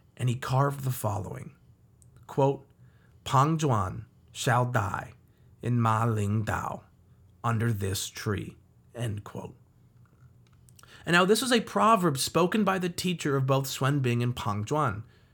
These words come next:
What's that? Yeah, how about that plot twist? These two generals who are fighting to the death were classmates. History just never fails to disappoint.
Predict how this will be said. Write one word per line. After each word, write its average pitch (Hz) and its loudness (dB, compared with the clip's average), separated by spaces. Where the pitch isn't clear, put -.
What's 113 -4
that? 226 -2
Yeah, 143 0
how - 2
about 196 4
that 156 4
plot - 0
twist? - -10
These 220 0
two 247 4
generals 180 6
who 151 0
are 160 2
fighting 233 -2
to 233 2
the 208 0
death 143 -2
were 135 2
classmates. 120 2
History 123 0
just 101 -2
never 117 4
fails 90 -2
to - -6
disappoint. - -8